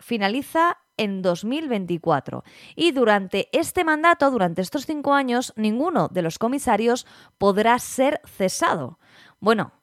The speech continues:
sí que pueden ser cesados por las causas exclusivamente tasadas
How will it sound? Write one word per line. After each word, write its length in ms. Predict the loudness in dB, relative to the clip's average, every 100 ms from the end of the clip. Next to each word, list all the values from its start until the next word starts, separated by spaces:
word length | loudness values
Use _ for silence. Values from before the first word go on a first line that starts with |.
| _ -16
sí 300 | -10 -8 -6
que 160 | -6
pueden 360 | -2 0 2 0
ser 200 | -4 -6
cesados 540 | -4 0 2 2 0
por 260 | -2 -2 0
las 220 | -2 -2
causas 560 | 2 2 2 0 0 -4 -6
exclusivamente 840 | -6 -4 -6 -2 0 0 0 0
tasadas 580 | 0 0 2 4 2